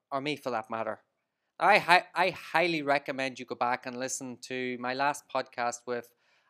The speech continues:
Andrew Vadas. Andrew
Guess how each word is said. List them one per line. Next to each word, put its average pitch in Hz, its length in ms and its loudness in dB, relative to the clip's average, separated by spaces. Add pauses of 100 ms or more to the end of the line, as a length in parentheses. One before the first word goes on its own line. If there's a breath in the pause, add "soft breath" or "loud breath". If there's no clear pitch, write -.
(180)
Andrew 139 440 -2
Vadas. 120 680 0 (460)
Andrew 240 500 2